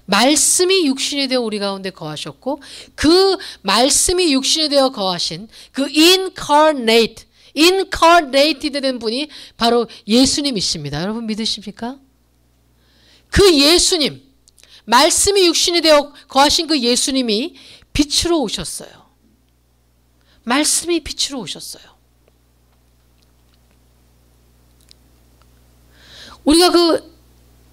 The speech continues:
바닷속 껌껌한 곳에서 잠수를 하고 있는 해녀들에게 말씀이 빛이 되신 예수님을 비출 수 있기를 주님의 이름으로 간구합니다. 말씀이 빛으로 오셨어요.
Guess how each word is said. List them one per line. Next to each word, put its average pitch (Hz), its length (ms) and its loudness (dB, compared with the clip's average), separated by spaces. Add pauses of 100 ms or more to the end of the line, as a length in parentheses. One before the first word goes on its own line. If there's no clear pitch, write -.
(120)
바닷속 349 580 2
껌껌한 370 520 2
곳에서 302 380 0
잠수를 269 520 -2
하고 285 240 0
있는 269 140 -6
해녀들에게 285 600 0 (320)
말씀이 330 680 2
빛이 320 340 0
되신 339 360 0 (220)
예수님을 339 840 0 (280)
비출 320 400 2
수 - 160 2
있기를 302 560 2 (240)
주님의 311 420 2
이름으로 269 380 2
간구합니다. 202 1000 -4 (2250)
말씀이 262 580 -6
빛으로 - 400 -12
오셨어요. - 440 -16